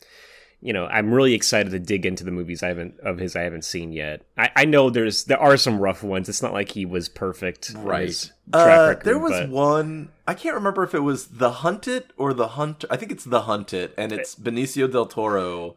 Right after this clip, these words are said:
Speaker 1: Yeah,
Speaker 2: and Tommy
Speaker 1: with
Speaker 2: Lee Jones.
Speaker 1: Tommy Lee Jones,
Speaker 2: I remember
Speaker 1: right?
Speaker 2: seeing
Speaker 1: Yeah.
Speaker 2: that in theaters because I was like, "Oh, I like Benicio del Toro. This looks fun," and just kinda walking out being like,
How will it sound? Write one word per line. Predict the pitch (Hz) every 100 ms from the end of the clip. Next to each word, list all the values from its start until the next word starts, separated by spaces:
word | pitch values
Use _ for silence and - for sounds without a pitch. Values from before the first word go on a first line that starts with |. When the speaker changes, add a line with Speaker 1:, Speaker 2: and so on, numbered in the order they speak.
| _ _
Speaker 1:
Yeah, | 135 131 117
Speaker 2:
and | 104
Tommy | 107 107
Speaker 1:
with | 104
Speaker 2:
Lee | 98
Jones. | 90 98 90
Speaker 1:
Tommy | 120
Lee | 113 104
Jones, | 107 113 117
Speaker 2:
I |
remember | 147 185
Speaker 1:
right? | 165
Speaker 2:
seeing | 160 135
Speaker 1:
Yeah. |
Speaker 2:
that | 120 120
in | 107 90
theaters | 117 110 95 87 87 -
because | 98 113 101
I | 98
was | 98 92
like, | 95 87 - - - - -
"Oh, | 165
I | 147 143
like | 175 196
Benicio | 165 131 117 123 104
del | 101
Toro. | - 107 98
This | 95 139 151
looks | 123
fun," | - 170 135 101
and | 101 107
just | 104 -
kinda | 120 110
walking | 104 101 107 101
out | 98
being | 95 98
like, | 95